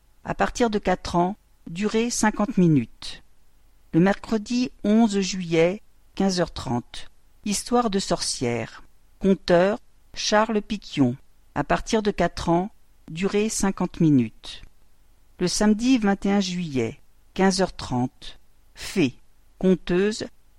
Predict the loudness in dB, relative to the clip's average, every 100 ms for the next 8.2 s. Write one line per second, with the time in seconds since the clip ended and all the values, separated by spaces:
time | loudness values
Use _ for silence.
0 | 0 0 0 -2 -2 -4 0 2 0 -6
1 | -14 -20 _ -12 -6 -4 -2 0 0 0
2 | -2 -4 -2 0 0 -4 -14 _ _ -12
3 | -6 -2 0 -2 -2 0 2 2 2 4
4 | 6 4 2 -8 -14 -16 -20 -20 -20 _
5 | _ _ _ -6 -2 2 2 4 2 2
6 | 0 -2 -4 -4 -4 -2 -2 -2 -12 _
7 | _ 0 2 4 0 -4 -6 -2 -2 -4
8 | -14